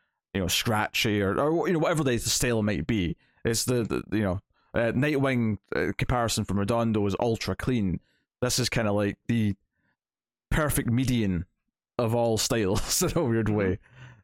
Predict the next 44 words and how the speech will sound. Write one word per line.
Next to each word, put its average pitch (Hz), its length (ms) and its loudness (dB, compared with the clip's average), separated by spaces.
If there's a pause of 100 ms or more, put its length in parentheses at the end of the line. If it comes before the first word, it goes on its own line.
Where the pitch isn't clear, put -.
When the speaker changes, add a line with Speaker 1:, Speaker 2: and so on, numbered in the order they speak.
Speaker 1:
as 107 140 0
Speaker 2:
Yeah. 104 80 0
Speaker 1:
Marquez. 98 400 0
And 123 100 2
I 143 60 0
do 160 120 2
mean, 143 220 2
I 127 140 0
mean 131 160 2
that 120 140 2
as 98 60 2
a - 60 0
compliment. 98 460 0
I 87 40 0
don't 98 160 0
mean 98 140 0
that 87 140 2
as, 85 120 -2
like, - 160 -2
a, 87 340 0 (880)
as - 100 0
a 98 60 -2
thing. 95 160 -2 (560)
Uh, 104 440 2 (520)
I'll 151 240 0
throw 214 540 0
out, - 100 -2
uh, 160 420 0 (280)
go, - 120 -2 (100)
go, - 300 -2
also 156 220 0
go 151 80 0
with 156 80 0
the 139 80 0
miniseries 147 440 0
here. 165 200 0
I'll 127 120 0
throw 156 260 0
out - 80 -2
Christian 139 400 0
Ward 127 280 0
for - 140 -2
Aquaman 120 460 0
Andromeda. 135 560 0